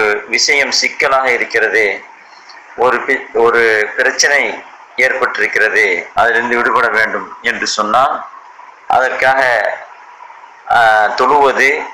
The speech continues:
அதாவது அல்லாஹ்வுக்காக, அஹ், தொழு-, தொழுவது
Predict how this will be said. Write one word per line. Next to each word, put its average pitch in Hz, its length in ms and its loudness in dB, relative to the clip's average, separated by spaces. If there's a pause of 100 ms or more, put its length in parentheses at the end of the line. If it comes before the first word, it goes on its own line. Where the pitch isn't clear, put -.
(380)
அதாவது 123 560 2
அல்லாஹ்வுக்காக, 120 920 2 (2500)
அஹ், 107 380 4
தொழு-, 120 480 0
தொழுவது 120 760 0